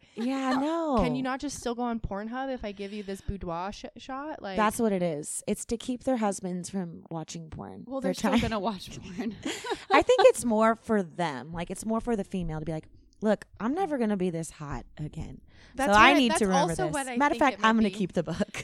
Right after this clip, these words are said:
Speaker 1: <laughs>
Speaker 3: Yeah, my friend did it, um, in college when she was single. She, 'cause there was, I guess her other friend was, like, trying to build up her portfolio, and she also, and she was like, "You know, actually, I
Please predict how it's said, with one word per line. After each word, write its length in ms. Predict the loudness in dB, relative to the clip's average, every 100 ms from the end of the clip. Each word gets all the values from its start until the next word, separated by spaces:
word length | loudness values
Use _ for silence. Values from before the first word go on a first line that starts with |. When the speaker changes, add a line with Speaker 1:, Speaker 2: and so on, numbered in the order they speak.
| 2
Speaker 1:
<laughs> 80 |
Speaker 3:
Yeah, 180 | 2 -2
my 200 | -2 -4
friend 380 | -4 -6 -6 -6
did 220 | -6 -8
it, 260 | -6 -10 -14 _ -14
um, 440 | -10 -8 -8 -10 -12
in 120 | -14
college 460 | -10 -4 0 0 -2
when 100 | -8
she 220 | -8 -6
was 160 | -6 -8 -12
single. 520 | -10 -6 -6 -6 -8
She, 220 | -10 -14 -12
'cause 380 | -12 -12 -16 -20 _ -20 -20 -14
there 200 | -12 -10
was, 240 | -10 -12 -16
I 100 | -12
guess 220 | -6 -6 -6
her 120 | -6
other 220 | -4 -4
friend 160 | -6 -10
was, 120 | -12
like, 120 | -14 -14
trying 260 | -10 -10
to 60 | -6
build 240 | -2 0
up 140 | -2 -8
her 100 | -10
portfolio, 760 | -8 -8 -2 0 0 -2 -4
and 100 | -6
she 140 | -12 -14
also, 240 | -14 -12
and 80 | -14
she 80 | -12
was 80 | -14
like, 160 | -14
"You 60 | -12
know, 100 | -10
actually, 300 | -10 -8
I 60 | -8